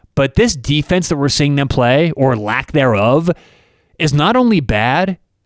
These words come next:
it's historically unprecedented. We've never,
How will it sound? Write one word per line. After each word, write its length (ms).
it's 220
historically 880
unprecedented. 1000
We've 240
never, 600